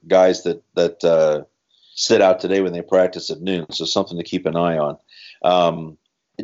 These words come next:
Tom, you wrote an interesting piece on, on Dubinsky. We talked about him a little bit earlier here. Here's a guy whose last season, well chronicled at this point, was, was absolutely awful. His training camp this year was spectacular. His start to the season was spectacular,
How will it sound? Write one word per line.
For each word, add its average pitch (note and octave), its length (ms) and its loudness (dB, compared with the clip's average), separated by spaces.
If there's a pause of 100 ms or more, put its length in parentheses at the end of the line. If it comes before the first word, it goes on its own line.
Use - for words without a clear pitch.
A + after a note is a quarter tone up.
(120)
Tom, D3+ 280 0
you E3 100 2
wrote D#3+ 160 6
an B2+ 140 -2
interesting B2 400 -12
piece A#2+ 260 -4
on, F#2+ 500 -2
on F2+ 320 -2
Dubinsky. G2 560 -2
We G2 120 -4
talked G2 240 2
about F#2+ 160 2
him F2 340 -8
a F#2 80 -2
little F#2+ 180 2
bit F2+ 120 2
earlier F#2 360 2
here. E2 360 -2 (1120)
Here's C3+ 160 6
a B2+ 80 2
guy A#2 280 4
whose G#2 380 0 (420)
last A#2 380 2
season, F#2+ 560 -8 (300)
well G#2 300 2
chronicled A2 560 -4
at F#2 120 -10
this G#2+ 140 -6
point, F2 280 -8
was, E2 220 -10 (120)
was F2 360 -6
absolutely G2+ 560 0
awful. E2+ 540 2 (400)
His F#2 180 -6
training B2 360 -2
camp G2+ 260 -4
this G2+ 300 -2
year F2 140 -2
was E2 180 -4
spectacular. F2 840 0
His F#2+ 160 -8
start A2+ 260 0
to - 40 -20
the F#2+ 80 -8
season F#2+ 340 -6
was F2+ 120 -8
spectacular, F2+ 720 0